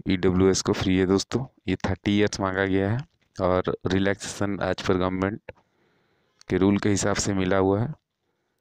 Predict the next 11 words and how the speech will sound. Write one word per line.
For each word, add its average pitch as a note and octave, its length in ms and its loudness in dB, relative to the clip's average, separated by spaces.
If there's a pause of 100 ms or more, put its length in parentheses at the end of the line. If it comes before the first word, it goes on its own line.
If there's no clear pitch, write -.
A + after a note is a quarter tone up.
(140)
ये F2+ 60 -4
देख F#2+ 240 -4
दस, F#2+ 320 -2 (120)
तेरह, F#2 260 2
पन्द्रह। F#2+ 500 -2 (2500)
और F#2+ 500 2 (120)
उसके - 260 0
बाद A#2 200 4
दोस्तों B2 400 2
देख A2+ 160 2
लेंगे, B2+ 400 2